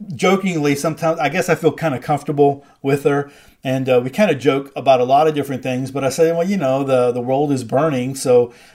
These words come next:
uh, you know, what do you, what do you, what do you think?" And she goes, "Well, what do you mean that the world is burning?" I'm like, "Well, what do you mean that you don't know what the world is <laughs> burning?" She goes, "Well, I, I know that the Amazon forest is, you know, was on fire here recently."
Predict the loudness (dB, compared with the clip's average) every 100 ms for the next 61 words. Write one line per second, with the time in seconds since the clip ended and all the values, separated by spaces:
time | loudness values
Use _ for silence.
0 | _ 0 2 0 -4 -6 -2 0 0 0
1 | -2 -2 -4 -2 -4 -6 -12 _ -6 -4
2 | -4 -2 -4 -4 _ _ _ _ _ -14
3 | -8 -6 2 2 2 -2 -2 -2 -4 -4
4 | -4 -6 0 0 0 -6 -18 _ _ _
5 | _ -6 -4 0 0 2 2 2 4 4
6 | 2 0 -2 0 0 -6 _ _ -20 -14
7 | -4 0 2 4 0 0 0 0 -2 -4
8 | 0 0 0 -6 -6 -4 2 4 4 2
9 | -4 -4 -2 2 2 2 0 -4 -10 -10
10 | -4 0 2 2 2 2 2 -2 -2 0
11 | -2 -2 -2 0 -2 -4 -2 -2 -2 0
12 | 0 0 2 4 2 -2 -4 -4 -6 -6
13 | -8 -4 -4